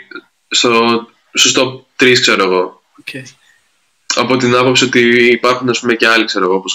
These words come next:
Speaker 1: Lex, όπως
Speaker 2: Εντάξει, δεν σημαίνει ότι επειδή είπα Λόγος Τιμής τώρα δεν μ' αρέσει ο Lex. Και ο Lex, απλά ήθελα να πω
Speaker 1: Σίγουρα, σίγουρα, σίγουρα, απλά
Speaker 2: Επειδή ο Lex ακούστηκε από σένα, λέω να πω κάποιον άλλο για να, για να έχουμε diversity.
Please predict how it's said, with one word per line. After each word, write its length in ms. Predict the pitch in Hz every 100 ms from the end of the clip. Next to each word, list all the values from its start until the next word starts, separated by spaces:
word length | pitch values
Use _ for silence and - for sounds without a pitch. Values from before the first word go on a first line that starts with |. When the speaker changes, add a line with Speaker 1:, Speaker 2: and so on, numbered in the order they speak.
| 92
Speaker 1:
Lex, 140 | 98 104 101
όπως 520 | - 98 98 95 - 175
Speaker 2:
Εντάξει, 200 | - 175
δεν 120 | 190
σημαίνει 300 | - 240 254
ότι 140 | 233
επειδή 180 | 226 202
είπα 140 | 190 185
Λόγος 280 | 180 175
Τιμής 240 | 175 175 165
τώρα 220 | 175 170
δεν 120 | 165
μ' 60 | 160
αρέσει 220 | 156 151
ο 40 | 147
Lex. 480 | 139 135 156 151 143
Και 100 | 165
ο 20 |
Lex, 220 | 170 220 208
απλά 200 | 196 415 403
ήθελα 220 | - 302
να 120 | 269
πω 140 | 262 240 - 226 190
Speaker 1:
Σίγουρα, 360 | 151 185 165 123
σίγουρα, 320 | 151 139 113
σίγουρα, 280 | 110 127 107
απλά 160 | 110 123
Speaker 2:
Επειδή 200 | 120 120
ο 100 | - -
Lex 180 | - 233
ακούστηκε 380 | 240 240 240 220
από 180 | 208
σένα, 220 | 196 294 269
λέω 160 | 262
να 120 | 240
πω 80 | 208
κάποιον 340 | 220 233 - 208
άλλο 200 | 254 247
για 120 | 233
να, 460 | 214 196 185 190 _ _ _ _ _ _ _ _ _ -
για 100 | 180
να 60 |
έχουμε 640 | 185 196 196 190 190 180 165
diversity. 640 | 170 165 165 165 - 131